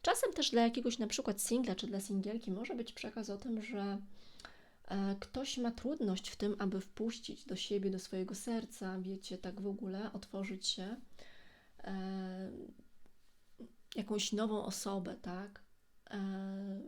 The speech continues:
czy też na przykład was, jeżeli jesteście dla kogoś kimś nowym. E, i w związku z tym,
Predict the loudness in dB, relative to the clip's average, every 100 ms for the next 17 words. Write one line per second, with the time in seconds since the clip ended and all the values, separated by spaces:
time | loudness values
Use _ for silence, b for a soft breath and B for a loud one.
0 | -6 -6 -4 -2 -4 -4 -6 -4 -2 -2
1 | -2 -6 -10 -16 -20 -20 -16 -10 -6 -4
2 | -4 -4 -4 -6 -4 -4 -4 -4 -6 -4
3 | -4 0 0 0 0 -2 -2 -8 -20 -20
4 | -18 B B B B B B B -2 0
5 | 0 -2 -2 0 0 0 0 0 0 -4
6 | -4 -2 -2 0 -2